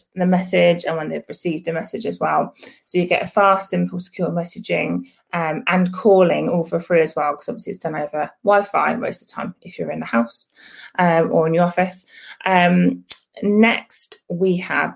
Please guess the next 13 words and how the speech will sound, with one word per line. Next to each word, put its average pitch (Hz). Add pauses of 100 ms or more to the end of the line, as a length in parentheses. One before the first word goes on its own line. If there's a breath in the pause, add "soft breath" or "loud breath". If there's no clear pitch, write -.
Zoom. 165
<laughs> -
Now, 196
over 214
lockdown, 175
I 180
think 180
the 190
majority 185
of 180
us 180
use 180
this. -